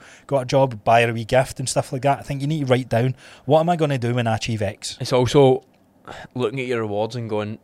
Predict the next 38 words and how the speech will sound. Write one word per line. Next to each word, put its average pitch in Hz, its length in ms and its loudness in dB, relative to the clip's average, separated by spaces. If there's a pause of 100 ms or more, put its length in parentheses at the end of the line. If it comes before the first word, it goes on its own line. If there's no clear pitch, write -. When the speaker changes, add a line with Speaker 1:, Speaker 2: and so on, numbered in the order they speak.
(160)
Speaker 2:
"Are 110 100 -10
they 127 100 -6
healthy 117 300 -6
rewards? 156 360 -8 (1120)
Or 107 180 0
am 104 140 -2
I, 107 320 0 (2000)
am 113 120 -4
I, 110 160 0 (400)
are 123 80 -2
you," 107 160 -2 (220)
like, 113 320 -2
I 110 100 4
don't 131 160 0
mean, 131 140 -2
when 120 140 -2
I 110 60 -4
say 120 180 0
healthy, 107 240 -2
I 104 40 0
don't 104 140 -4
mean 104 120 -8
healthy 107 300 -6
food, 107 340 -6 (340)
but - 80 -2
I 107 40 -2
mean, 113 200 -4
are 113 40 -2
you, 110 240 0
are - 40 -8 (140)
you 113 100 -6
sacrificing 123 640 -6
your 104 100 -10
health 117 440 -6 (680)
to - 80 -10
reward 104 320 -2
yourself? 127 480 -2
Speaker 1:
Mm. 98 180 -14